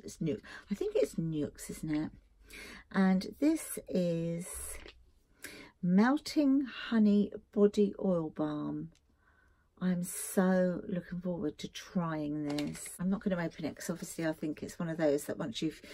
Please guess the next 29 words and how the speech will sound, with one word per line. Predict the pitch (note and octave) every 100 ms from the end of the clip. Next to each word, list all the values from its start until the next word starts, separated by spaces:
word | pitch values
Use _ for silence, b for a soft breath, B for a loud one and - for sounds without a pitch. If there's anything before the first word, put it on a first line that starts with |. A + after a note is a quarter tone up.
| B B
you |
just | - E3+
need | D3 D3
to | -
open | D3+ D#3
it | D3+
and | E3
use | D3+ D3+ -
it. | C#3 C#3
And | F3+ - -
this | D#4 D#4 - - - -
is | - F3+
the | -
last | G3+ C4+ A4+ C5 B4 - -
one, | D#3+ D#3 F#3 A#3 A#3+ B B B
and | G3 G#3+ A#3
this | D#4 -
is | -
by | - A3 G3+ G3+ F#3
Emma | C#4+ D#4
Hardy, | - G3+ F3+ F#3 F#3+ C4 D#4+ _ B B B B B B -
and | F#3+ F#3 -
it's | - G3 - - -
the | - F#3+
Midas | F3+ B3 D#4 D4+ A3 - -
Touch | - D#3+ - - - - _ -
Revitalizing | F3 E3+ A3+ C#4 - F#3 F3 F3 F3 E3+
Eye | - F3+ E3
Serum. | - D3 D3 D3+ D3 D3 D#3+